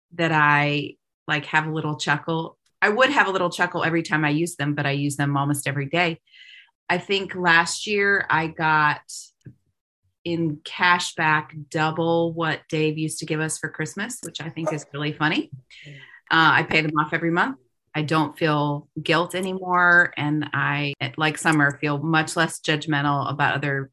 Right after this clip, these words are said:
people. And in fact, hope that I can help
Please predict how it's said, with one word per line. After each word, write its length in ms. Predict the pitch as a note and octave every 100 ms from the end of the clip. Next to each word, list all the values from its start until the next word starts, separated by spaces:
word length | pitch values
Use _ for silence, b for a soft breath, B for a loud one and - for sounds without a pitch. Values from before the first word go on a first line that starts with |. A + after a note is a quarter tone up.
| _
people. 640 | - E3 D3 C#3 C#3 C#3+ -
And 100 | D#3
in 160 | C#3+ D#3+
fact, 480 | D#3+ D3+ D3+ - - _ _ _ _ _ _ _ _ _ _ _ _ _ D3
hope 360 | F#3 F#3 -
that 120 | D#3
I 160 | C#3+ C#3+
can 220 | C#3+ C3+
help 500 | B2+ D#3+ D#3 - -